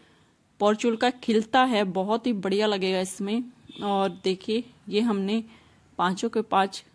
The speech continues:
गट्ठे लगा दिए मैं, हमने ये। फिर ऊपर से इसकी जो ये स्टिक लगाई थी उसको कट कर देंगे हम, फालतू की चीज़ों को। ये देखिए, ये हमने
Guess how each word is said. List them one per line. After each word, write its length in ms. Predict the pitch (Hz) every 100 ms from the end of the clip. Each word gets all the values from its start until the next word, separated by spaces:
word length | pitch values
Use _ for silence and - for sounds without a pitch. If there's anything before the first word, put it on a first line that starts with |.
| - -
गट्ठे 320 | 196 190 220
लगा 260 | 196 170 165
दिए 200 | 185 185
मैं, 160 | 185
हमने 320 | 190 190 175 180
ये। 220 | 208 262 - -
फिर 120 | 190
ऊपर 220 | 185 196
से 200 | - 185
इसकी 360 | 190 - 196 196 - _ _ _ _ _ -
जो 140 | 196
ये 140 | 190 202
स्टिक 400 | - 202 196 226
लगाई 400 | 190 180 175 180
थी 180 | 202 190
उसको 280 | 185 -
कट 180 | 185 185 _ -
कर 160 | 180 170
देंगे 300 | 180 180 190
हम, 280 | 190 214 220 - _ _ -
फालतू 340 | 160 160 190
की 120 | 185
चीज़ों 360 | 180 185 170 175
को। 180 | - 196 _ _ _ _ _ _ _ -
ये 100 | 180
देखिए, 400 | 170 170 190 208 _ _ _ -
ये 80 | 196
हमने 240 | 196 208